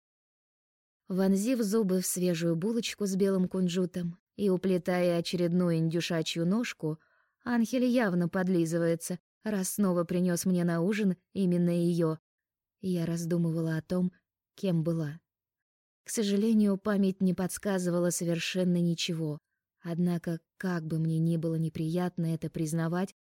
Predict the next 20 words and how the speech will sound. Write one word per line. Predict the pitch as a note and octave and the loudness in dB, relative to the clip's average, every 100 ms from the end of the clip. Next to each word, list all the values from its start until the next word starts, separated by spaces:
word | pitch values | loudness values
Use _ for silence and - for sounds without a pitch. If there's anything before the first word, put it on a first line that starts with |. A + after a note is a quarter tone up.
| _ _ | _ _
фокус | - A#3+ A#3 A#3+ G3 | -8 -6 -2 0 0
злобного | F#3+ G3 F#3 F3+ F3 E3+ | 2 2 2 2 2 2
душечки | F#3 G#3+ G#3 - - F#3 | 2 0 -2 -4 -4 -4
с | - | -4
попыткой | - F3+ - G3 - F3+ | -6 -4 -2 -2 0 2
меня | F3 F3 F3 D#3+ | 4 4 2 0
прикончить | F3 E3+ - F3 E3+ F#3 - - _ _ _ C#4 | -2 -2 0 0 0 -2 -6 -12 _ _ _ -2
увенчался | B3 B3 - A#3+ G#3 G#3 | 2 2 0 -4 -4 -4
успехом. | G3 - E3 D3 - D#3 D#3+ _ _ _ _ _ - | -4 -4 -6 -6 -8 -12 -12 _ _ _ _ _ -16
Теперь | F3 - F3 | -10 -4 0
у | E3 | 0
меня | E3 E3 | 0 0
в | D#3+ | 0
голове | E3 E3 E3 F3 | 0 0 0 -2
появилась | E3+ D#3+ F3 E3 E3 - | -2 -2 0 0 0 0
новая, | G3+ E3+ D#3+ D3+ - _ _ _ | 2 2 0 -2 -8 _ _ _
пульсирующая | F#3+ F3+ F3+ F#3+ F#3+ F3 E3+ - F3+ E3+ | -2 0 0 2 2 4 0 0 0 2
огненными | F3+ F3 E3+ E3+ E3 E3 | 2 2 2 2 2 0
гранями | E3 E3 D#3+ D#3+ D#3+ | 0 0 0 0 0
картинка. | D#3 D#3+ D#3 - E3 D3+ D#3 D3+ | -2 -6 -6 -4 -4 -4 -8 -14